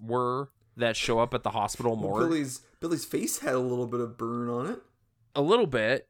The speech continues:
Speaker 1: but, like, for, like, "Oh, these people must have died in this fire, let's haul them down to the morgue." It's just like,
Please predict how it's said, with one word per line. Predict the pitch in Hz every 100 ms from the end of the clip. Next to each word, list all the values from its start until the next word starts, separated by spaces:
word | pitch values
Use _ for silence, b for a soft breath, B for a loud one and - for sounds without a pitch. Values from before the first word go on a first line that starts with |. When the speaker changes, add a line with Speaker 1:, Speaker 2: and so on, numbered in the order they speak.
| _
Speaker 1:
but, | 123 147 143 139 135 143
like, | 147 135
for, | - 170 156
like, | 151 143 120 -
"Oh, | 147 135
these | 147
people | - 147 143
must | 127 123
have | 131 117
died | 117 117
in | 117
this | 113 -
fire, | 123 117 110
let's | 104 107 -
haul | 113 107
them | 107
down | 107 107
to | 104
the | 104
morgue." | 98 98 123 135 113
It's | 107
just | 113 -
like, | 107 98